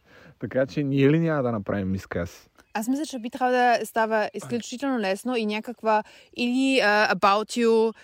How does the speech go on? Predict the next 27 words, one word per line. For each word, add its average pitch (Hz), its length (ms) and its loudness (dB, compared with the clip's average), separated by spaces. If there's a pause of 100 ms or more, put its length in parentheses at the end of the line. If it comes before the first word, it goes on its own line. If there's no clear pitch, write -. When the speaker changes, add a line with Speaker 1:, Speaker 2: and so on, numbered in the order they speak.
(140)
Speaker 2:
или 226 320 0
някакви 226 320 -2
такива 254 240 2
Fashion 226 320 0
Days 226 260 4
да 233 80 2
ни 233 100 2
се 247 180 0
спонсори. 208 1040 2 (840)
Speaker 1:
Да. - 20 0
Speaker 2:
Или 269 140 6
който 330 360 2
и 339 60 0
да 277 80 6
е 294 160 4
фешн 285 420 0
бренд, 226 360 0
който 269 280 -2
всъщност, 262 500 -2 (320)
а, 214 880 2
миска 233 360 0
се 254 140 0
след 233 280 2
това 220 180 4
може 226 300 0
да 220 240 6
рекламира. 240 640 0